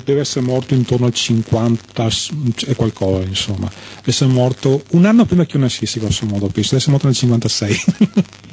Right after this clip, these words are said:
<laughs> Che credo nella reincarnazione sarà accontentato. <laughs> In realtà è una battuta.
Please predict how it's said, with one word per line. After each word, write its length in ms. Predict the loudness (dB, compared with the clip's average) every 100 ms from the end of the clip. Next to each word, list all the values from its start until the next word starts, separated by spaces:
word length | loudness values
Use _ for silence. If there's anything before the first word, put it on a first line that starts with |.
| -14 -8
<laughs> 580 | -4 -2 -2 -4 -20 -12
Che 120 | -6
credo 280 | -2 2 2
nella 140 | 2
reincarnazione 800 | 2 0 0 0 0 2 4 2
sarà 280 | 2 0 -2
accontentato. 720 | -4 -4 -4 -4 -4 -4 -2
<laughs> 240 | -2 0 0
In 960 | 0 0 -4 -8 -14 -20 -20 -20 -12
realtà 180 | -8 -4
è 60 |
una 60 | -2
battuta. 540 | -2 -4 -6 -6 -12